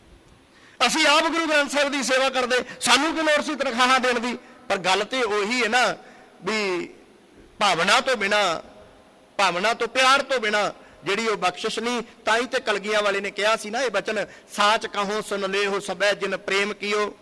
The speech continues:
ਤਿਨ ਹੀ ਪ੍ਰਭ ਪਾਇਓ।" ਭਗਤ ਕਬੀਰ ਸਾਹਿਬ ਦਾ ਬਚਨ ਮੈਂ ਸਾਂਝਾ ਕਰ ਰਿਹਾ ਸਾਂ। ਕਹਿਣ ਲੱਗੇ, "ਇਸ ਸੰਸਾਰ ਦੇ ਵਿੱਚ ਆਏ," ਕਹਿਣ ਲੱਗੇ, "ਜੇ ਕਰ ਖਥਾ ਹੋਤ ਹਰ ਸੰਤਨ, ਇੱਕ ਨਿਮਖ ਨਾ ਕੀਨੋ ਮੈਂ ਫੇਰਾ,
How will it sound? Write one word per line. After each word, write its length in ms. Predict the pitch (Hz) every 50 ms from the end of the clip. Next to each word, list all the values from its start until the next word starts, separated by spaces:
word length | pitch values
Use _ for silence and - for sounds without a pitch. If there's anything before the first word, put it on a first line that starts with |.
| - - - - - - - - - _ _ _ _ _ _ _
ਤਿਨ 160 | - 175 175
ਹੀ 160 | 185 202 247 254
ਪ੍ਰਭ 220 | - - 262 254
ਪਾਇਓ।" 380 | - 240 233 233 247 247 233 - - - - - - - - - - - -
ਭਗਤ 300 | - 214 262 247 311 -
ਕਬੀਰ 220 | 269 247 240 233 214
ਸਾਹਿਬ 220 | - 247 240 233
ਦਾ 120 | 220 226
ਬਚਨ 260 | 202 196 196 - 208 214
ਮੈਂ 120 | 220 208
ਸਾਂਝਾ 320 | 196 - 214 214 214 214
ਕਰ 160 | 202 - 180 165
ਰਿਹਾ 180 | 180 202 208
ਸਾਂ। 260 | 196 - 220 214 190 - - - - - - -
ਕਹਿਣ 200 | - 202 214 226
ਲੱਗੇ, 460 | 226 214 202 202 240 240 240 233 226 - - - - - - 208 226
"ਇਸ 160 | 220 226 240
ਸੰਸਾਰ 580 | 220 - 226 214 208 - - 196 190 190 190
ਦੇ 160 | 185 196 214 208
ਵਿੱਚ 200 | 208 208 202 208
ਆਏ," 400 | 190 - 202 208 220 233 226 - - - - - - -
ਕਹਿਣ 180 | - 208 220 226
ਲੱਗੇ, 260 | 220 208 190 220 233
"ਜੇ 280 | 214 165 175 233 302 320
ਕਰ 220 | 320 262 247 226
ਖਥਾ 360 | 220 - 202 196 - 220 220
ਹੋਤ 300 | 208 190 202 202 202 202
ਹਰ 200 | 208 196 202 202
ਸੰਤਨ, 440 | 190 - 190 185 180 180 - 208 208
ਇੱਕ 240 | 196 175 196 - 196
ਨਿਮਖ 260 | 196 208 220 214 220
ਨਾ 180 | 226 220 220 208
ਕੀਨੋ 340 | 214 190 196 190 196 202 202
ਮੈਂ 180 | 202 196 185
ਫੇਰਾ, 460 | - 170 180 202 214 226 226 208 170